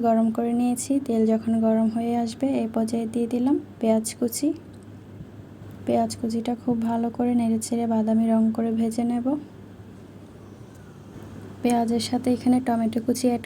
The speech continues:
করে দিলাম। এই পর্যায়ে পেঁয়াজ কুচি আর টমেটো কুচি খুব ভালো করে নেড়েচেড়ে দেব।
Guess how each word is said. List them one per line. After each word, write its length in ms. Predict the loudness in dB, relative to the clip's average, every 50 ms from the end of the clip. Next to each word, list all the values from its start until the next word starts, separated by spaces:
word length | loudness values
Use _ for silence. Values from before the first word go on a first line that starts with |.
| -2 0
করে 160 | 2 2 4 4
দিলাম। 200 | 4 4 4 2 2 -2 -6 -10 -18 -18 -18 -18 -18 -18 -18 -16 -18 -14 -8 -4 -2 -2
এই 60 | 0 0
পর্যায়ে 380 | 0 -2 -2 0 0 0 0 0 0 -2
পেঁয়াজ 260 | -2 0 0 0 -2 -2 -2
কুচি 220 | -2 -2 -2 0 -2
আর 100 | -2 0 0
টমেটো 320 | 2 2 2 2 2 0 -2 -2
কুচি 200 | -2 0 0 0 -2 0
খুব 140 | 0 0 0 0 -2
ভালো 200 | -2 0 0 0 0 0 0
করে 160 | 0 2 2 2
নেড়েচেড়ে 420 | 2 2 2 0 0 -2 -2 -2 0 0 0
দেব। 140 | 0 0